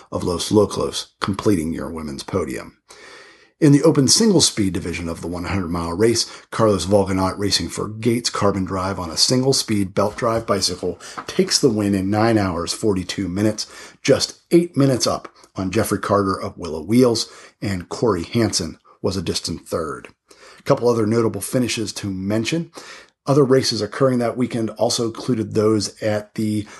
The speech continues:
thirty-two mile distance and those occurring at the sixty-eight mile distance. A couple people to mention, Mountain Bike Radio's own Ben Welnack with the win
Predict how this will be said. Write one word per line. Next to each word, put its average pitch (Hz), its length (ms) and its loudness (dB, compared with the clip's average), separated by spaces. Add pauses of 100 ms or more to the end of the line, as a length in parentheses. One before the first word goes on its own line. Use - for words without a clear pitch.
(120)
thirty-two 127 560 2
mile 117 260 0
distance 107 480 -2
and 110 180 -4
those 101 220 -2
occurring 98 580 -6
at 98 300 -8
the 110 160 -2
sixty-eight 107 640 4
mile 92 240 -2
distance. 101 560 -4 (320)
A - 60 -20
couple 107 240 -2
people 117 260 0
to 107 60 2
mention, 131 480 2 (260)
Mountain 135 240 2
Bike 123 220 2
Radio's 117 480 2
own 143 260 6
Ben 120 200 4
Welnack 110 580 0
with 117 200 -4
the 107 80 -2
win 101 340 -2